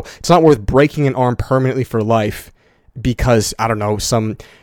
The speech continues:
guy was trying to one-up you ego. Like, I, I don't care. That's fine, man. I, I don't get butthurt with that. No problem. You know, I'm, I'm chilling, right?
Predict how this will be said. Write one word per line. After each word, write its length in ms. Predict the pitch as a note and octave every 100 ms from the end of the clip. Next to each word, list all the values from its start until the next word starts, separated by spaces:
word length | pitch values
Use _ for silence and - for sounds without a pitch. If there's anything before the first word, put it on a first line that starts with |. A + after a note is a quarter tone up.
| A#2+
guy 220 | A#2+ A2+
was 120 | A2 A2
trying 180 | B2
to 40 | A2
one-up 420 | G#2+ A2+ A2 -
you 60 | G2+
ego. 400 | A2+ A2 G#2 -
Like, 140 | C3+
I, 220 | C#3 D#3
I 40 | F3
don't 200 | F3 F3+
care. 320 | - D3+ D#3+
That's 160 | B2+ -
fine, 320 | C#3 C#3 A2+
man. 240 | G#2+ A2+
I, 260 | A#2+ A#2+ A#2+
I 40 |
don't 120 | C#3
get 180 | C#3+ C3
butthurt 320 | B2+ A#2+ B2+
with 120 | A2+ G#2+
that. 180 | A2
No 160 | A2 A#2
problem. 460 | A#2 A#2+ A2 - -
You 80 |
know, 100 | G#2+
I'm, 220 | A2 A2 A2
I'm 100 | A#2
chilling, 380 | - A#2+ G2+
right? 200 | F#2+ G#2